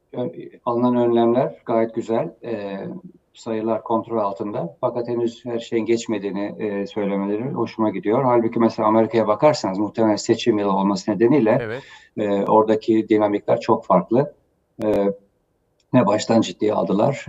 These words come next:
Speaker 1: e, ne de şu anda, e, bu değerlendirmeleri sürdürmeye niyetleri var. E, birkaç, e, yine rakamlarla konuşalım, daha bilimsel şeylerle.
Speaker 2: Tamam.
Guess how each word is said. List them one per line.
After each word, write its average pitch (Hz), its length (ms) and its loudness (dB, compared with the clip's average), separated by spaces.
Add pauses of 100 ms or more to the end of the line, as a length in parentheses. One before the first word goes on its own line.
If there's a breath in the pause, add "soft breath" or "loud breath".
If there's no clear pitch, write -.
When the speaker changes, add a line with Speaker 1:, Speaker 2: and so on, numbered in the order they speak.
Speaker 1:
e, 101 280 -2
ne 110 140 0
de 113 120 2
şu 117 200 0
anda, 107 500 -2
e, 101 360 -4 (160)
bu 104 120 -2
değerlendirmeleri 104 960 -2 (100)
sürdürmeye 104 840 -2
niyetleri 101 540 -2
var. 90 160 -2 (560 soft breath)
E, 107 240 2 (300)
birkaç, 170 340 2
e, 180 100 -4 (760)
yine 127 200 4
rakamlarla 127 540 6
konuşalım, 98 600 -4 (180)
daha 104 220 -4
bilimsel 98 440 -6
şeylerle. 90 580 -2
Speaker 2:
Tamam. 110 280 -8